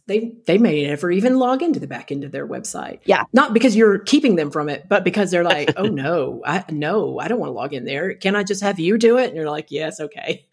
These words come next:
Speaker 1: <laughs> Send it to the support ticket. Um, but then you have other clients, and quite honestly, I enjoy working with the clients that have highly technical people on their side too,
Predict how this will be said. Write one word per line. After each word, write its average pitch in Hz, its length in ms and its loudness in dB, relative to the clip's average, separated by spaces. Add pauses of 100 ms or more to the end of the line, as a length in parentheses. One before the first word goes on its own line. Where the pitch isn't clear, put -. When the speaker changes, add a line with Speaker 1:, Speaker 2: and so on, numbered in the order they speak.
Speaker 1:
<laughs> - 120 -16
Send 240 200 6
it 202 80 2
to 208 80 2
the 190 100 2
support 185 300 -4
ticket. 151 320 -8 (320)
Um, 175 320 2
but 262 160 -2
then 339 140 4
you 339 80 2
have 311 160 0
other 349 180 0
clients, 277 560 -2 (480)
and 262 240 4
quite 311 180 2
honestly, 196 800 -2 (300)
I 220 140 2
enjoy 175 760 2
working 190 340 -2
with 220 100 2
the 226 40 -4
clients 220 420 0
that 196 120 4
have 190 140 0
highly 175 400 0
technical - 340 -8
people 151 280 -6
on 143 100 -6
their - 100 -8
side - 320 -8
too, - 260 -2